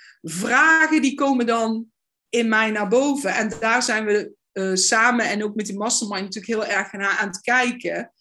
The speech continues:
En vandaar dat jullie ook gezegd hebben: voor op dit moment, pak even gewoon een andere website.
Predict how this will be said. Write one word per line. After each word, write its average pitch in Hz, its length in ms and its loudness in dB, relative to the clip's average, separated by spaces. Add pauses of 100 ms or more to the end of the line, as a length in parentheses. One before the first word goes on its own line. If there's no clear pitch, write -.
(260)
En 208 100 -2
vandaar 214 420 4
dat 226 180 2
jullie 214 340 2
ook 202 140 -2
gezegd 202 380 -6
hebben: 185 540 -4
voor - 220 -8
op 185 140 -14
dit 262 200 -2
moment, 220 600 -2
pak 262 280 -2
even 220 300 -2
gewoon 214 340 -2
een 185 220 -8
andere 285 380 0
website. 226 880 0